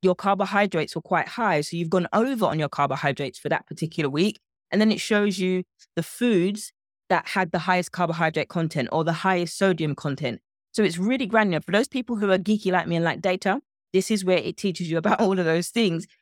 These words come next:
because you can actually see it at face value. And it isn't a thing where you look at it and you're like, "Oh my goodness,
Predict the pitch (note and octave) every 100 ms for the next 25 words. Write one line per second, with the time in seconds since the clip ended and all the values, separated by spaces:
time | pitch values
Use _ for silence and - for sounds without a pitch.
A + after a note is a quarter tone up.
0 | - F#3 G3+ G#3 A#3+ - G#3 - G#3 -
1 | F#3+ D#3 - E3+ E3 - F3 D#3+ C3 _
2 | _ _ - - A3 C4 D4 D#4+ C#4 -
3 | B3+ A3+ G#3+ G3 G3 F#3+ _ _ G#3+ A3+
4 | A#3 G#3 - - F3 E3+ E3 G#3+ B3+ A3+
5 | D4+ B3+ D#3+